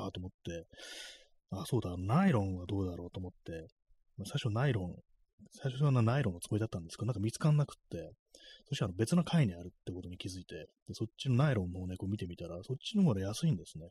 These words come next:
化学繊維の方が安いんだっていう感じで、あ、じゃあこっち使おうみたいな感じで、まあ、一メートル、ね、横幅が、えー、百四十センチぐらいで、で、まあ、そっ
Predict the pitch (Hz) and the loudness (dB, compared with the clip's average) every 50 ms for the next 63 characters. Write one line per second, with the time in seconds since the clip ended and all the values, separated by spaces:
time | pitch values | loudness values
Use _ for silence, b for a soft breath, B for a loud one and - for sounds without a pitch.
0 | _ - - 123 131 151 160 - - - 180 175 127 90 87 85 85 87 - - | _ -12 -8 -4 -4 -4 -4 -4 -2 2 4 4 4 4 0 -4 -10 -10 -4 -4
1 | 107 95 - - - _ - - - - - B B B B B B B B B | -2 -2 -2 -6 -10 _ -14 -14 -14 -14 -16 B B B B B B B B B
2 | B - - 104 98 98 95 92 90 95 90 101 101 95 90 98 92 87 90 - | B -6 -4 -2 -2 -2 -2 -4 -4 -4 -2 0 0 0 0 -2 -4 -4 -6 -10
3 | - - - - - 87 87 - - - - 78 - - - - 92 87 85 87 | -10 -12 -10 -10 -8 -4 -4 -4 -4 -4 -6 -10 -12 -10 -8 -8 -8 -8 -8 -10
4 | 82 85 - - _ - 107 98 107 - - - 143 143 139 139 131 - 120 113 | -10 -10 -10 -10 _ -8 -6 -6 -6 -4 -2 0 2 4 4 4 4 4 2 4
5 | 120 127 123 - - 117 101 101 - _ - 117 117 - 151 147 143 139 139 143 | 4 2 0 -2 -4 -6 -6 -6 -6 _ 0 0 2 4 4 4 4 4 4 4
6 | 151 127 104 - - - - _ B B B B B B B B 95 90 - 110 | 4 2 0 -4 -10 -14 -20 _ B B B B B B B B -8 -6 -4 -4
7 | 107 104 117 113 113 110 107 101 - - 113 104 - 110 110 104 101 95 95 98 | -2 0 2 2 2 2 0 -2 -2 -2 -4 -2 0 0 0 0 0 -2 -2 -2
8 | 107 110 107 110 104 95 95 95 98 98 98 | -2 -2 -2 -4 -6 -6 -6 -6 -6 -8 -12